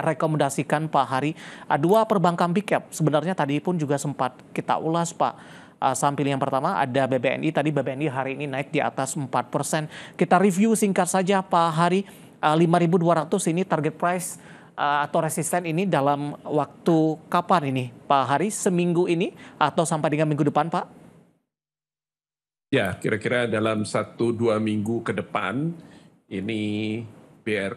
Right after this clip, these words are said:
Speaker 2: I ada peluang untuk mencapai ke, eh, lima ribu seratus, bahkan lima dua dua lima. Dan begitu juga dengan B B N I juga sama. Eh, statusnya tadi sudah kita bahas juga,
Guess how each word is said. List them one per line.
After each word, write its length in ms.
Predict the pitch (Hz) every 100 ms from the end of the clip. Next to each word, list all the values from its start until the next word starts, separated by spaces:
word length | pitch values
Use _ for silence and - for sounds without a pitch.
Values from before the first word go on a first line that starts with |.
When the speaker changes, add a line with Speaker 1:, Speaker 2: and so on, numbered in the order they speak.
| -
Speaker 2:
I 320 | 120 123 139
ada 240 | - 110
peluang 640 | 107 120 123 127 98 101 92
untuk 320 | 95 135 113
mencapai 640 | 104 98 90 90 - 98
ke, 400 | 98 110 107 110 110 - - - _ -
eh, 520 | 87 85 87 80 - -
lima 240 | - 104 104
ribu 240 | 101 101
seratus, 480 | 104 101 90 - 127
bahkan 320 | 92 87 -
lima 240 | 110 107 98
dua 240 | 101 92
dua 160 | 101 98
lima. 480 | 107 107 87 78 - - - - -
Dan 320 | 104 104 107 107
begitu 320 | 95 95 101
juga 480 | - 98 117 131 113
dengan 720 | 98 98 101 95 95 95 95 98 104 - _ _ _
B 160 | - 110
B 80 | 104
N 240 | 110 98 98 -
I 160 | 143
juga 320 | 131 110 98
sama. 480 | 92 110 110 107 87 87 - - _ _ _ _ _ _ -
Eh, 240 | 53 53
statusnya 480 | - - 101 101 87
tadi 160 | 90 107
sudah 240 | 104 95
kita 240 | 104 95
bahas 320 | 95 92 98 95
juga, 480 | 90 113 147 196